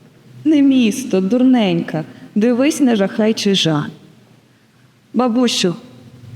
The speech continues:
дерева насправжки притьмом хороші, і кожне говорить з тобою,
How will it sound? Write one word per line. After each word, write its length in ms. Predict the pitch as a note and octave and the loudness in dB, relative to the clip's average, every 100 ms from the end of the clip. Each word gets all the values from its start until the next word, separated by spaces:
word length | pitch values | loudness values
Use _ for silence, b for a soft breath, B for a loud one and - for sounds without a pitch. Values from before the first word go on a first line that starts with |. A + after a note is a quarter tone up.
| - - - | -14 -14 -4
дерева 640 | G#3+ B3+ C#4 B3 B3+ A#3+ A#3+ - - - | 0 2 2 0 -2 -2 -8 -14 -14 0
насправжки 760 | B3+ B3+ - C#4+ F#4+ - - | 0 0 -2 -2 -2 -2 -4
притьмом 480 | - A#3+ - B3+ C4 | -2 -4 2 2 2
хороші, 640 | C4+ C4+ C#4+ G#4 - A#3 - - - - - - - | 2 0 2 0 -2 -4 -6 -14 -16 -18 -20 -20 -2
і 100 | A#3 | -2
кожне 520 | A#3 - D#4 D#4+ C4+ | -2 -2 0 2 0
говорить 500 | B3 B3+ A#3 C#4 B3 | 0 -2 0 0 0
з 100 | - | -2
тобою, 520 | C4 G#3+ A#3+ C#4+ A#3 | -2 0 0 2 0